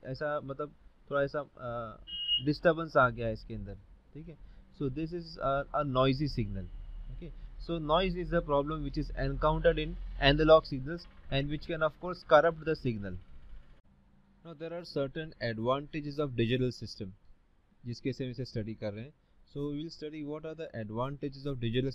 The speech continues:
system over analog system। सबसे पहला, digital systems are easier to design। तो अगर हम analog system से कं-, compare करेंगे तो digital signals बहुत आसान है design करने के लिए, because they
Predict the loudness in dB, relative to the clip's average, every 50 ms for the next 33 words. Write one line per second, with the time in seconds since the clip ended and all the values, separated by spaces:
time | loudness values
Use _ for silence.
0 | -4 -8 -8 -6 -6 -6 -4 -2 -2 -2 0 -2 -4 -2 0 0 -2 -2 -4 -12
1 | -12 -10 -12 -12 -14 -16 _ _ _ _ _ _ _ -16 -12 -10 -10 -8 -8 -6
2 | -2 -2 0 0 -2 -2 -6 -8 -8 -4 0 0 2 2 2 0 -2 -4 -6 -12
3 | -10 -10 -12 -10 -6 -2 0 0 0 -2 -4 -6 -4 -4 -4 -2 0 0 0 0
4 | 0 0 0 0 0 0 0 -2 -4 -4 -8 -14 -18 -20 _ _ -20 -20 -20 _
5 | -20 -20 -20 _ _ -4 -4 -2 0 -2 -2 -4 -6 -4 -2 0 2 2 2 2
6 | 0 0 -2 -4 -4 -6 -10 -8 -8 -6 -2 -2 -2 -2 -4 0 0 0 2 4
7 | 4 4 4 4 2 0 0 0 -2 -2 -6 -6 -4 -4 0 0 2 2 2 2
8 | 0 0 -2 -2 -4 -2 -4 -6 -6 -4 -2 0 0 0 0 -2 -2 -2 -2 -2
9 | -2 0 0 -2 -2 0 2 2 2 2 2 -2 -2 -2 -2 -6 -4 -4 -4 -4
10 | -4 -4 -6 -6 _ _ _ _ _ -8 -6 -6 -4 -4 -6 -8 -8 -10 -14 _
11 | _ _ -10 -4 -2 0 0